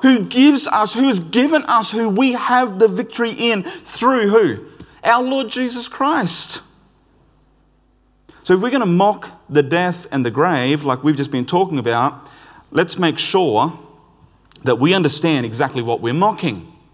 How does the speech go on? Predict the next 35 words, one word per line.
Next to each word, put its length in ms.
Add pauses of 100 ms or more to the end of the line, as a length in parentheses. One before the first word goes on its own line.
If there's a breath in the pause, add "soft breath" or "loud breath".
(1300 loud breath)
What 300
is 460
death's 440
sting? 1080 (180 loud breath)
Where 440
is 180
its 220 (280 loud breath)
power? 720 (280 loud breath)
And 200
Paul 260
tells 540
us 240
in 160
verse 220
fifty-six, 880 (240 loud breath)
"The 100
sting 380
of 160
death 260
is 160
sin, 460 (920 soft breath)
the 80
power 440
of 120
sin 200
is 140
the 80
law." 220
So 140
let 100
me 60
try 220
and 140
illustrate 480
it 100